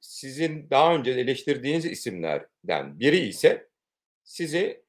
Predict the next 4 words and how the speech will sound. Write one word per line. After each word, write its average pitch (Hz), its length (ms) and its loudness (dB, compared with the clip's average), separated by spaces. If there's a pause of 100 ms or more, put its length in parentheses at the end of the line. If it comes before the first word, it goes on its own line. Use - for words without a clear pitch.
hazırladığınız 151 800 0
kitapta - 680 -2 (540)
makale 147 440 8
olarak - 420 -2